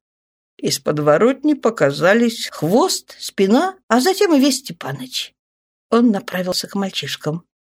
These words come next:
В зубах пёс тащил старую грязную подстилку. "Вот это да!"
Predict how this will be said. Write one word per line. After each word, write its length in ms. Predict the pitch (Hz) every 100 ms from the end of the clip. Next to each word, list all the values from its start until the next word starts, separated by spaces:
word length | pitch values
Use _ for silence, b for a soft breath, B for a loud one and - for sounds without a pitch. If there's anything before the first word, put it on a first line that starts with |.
| _ -
В 100 | 208
зубах 520 | 214 220 302 339 -
пёс 260 | 262 277 -
тащил 480 | 214 220 - 240
старую 680 | 226 - - 277 302 277 240
грязную 600 | 180 180 226 240 220 208
подстилку. 1040 | 208 190 185 - - 180 180 147 - 147 151 _ _ _ _ _ _ _ _
"Вот 220 | 233 233
это 220 | 208 196
да!" 640 | 190 196 202 185 185 165